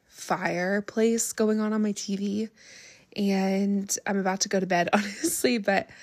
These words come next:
I wanted to record this because it's been heavy on my mind and my heart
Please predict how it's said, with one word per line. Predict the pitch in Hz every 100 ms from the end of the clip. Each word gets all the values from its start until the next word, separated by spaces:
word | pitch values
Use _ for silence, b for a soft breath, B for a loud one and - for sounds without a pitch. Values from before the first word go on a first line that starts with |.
| B B B
I | 220
wanted | 220 226 220
to | - 214 208 202 208 - -
record | 196 - 202 190
this | 185 -
because | - 196 - 190 202 -
it's | 202 -
been | 214
heavy | 185 208 208
on | 202
my | 202
mind | 214 202 220 208 202
and | 208
my | 202
heart | 202 202 196 190 - -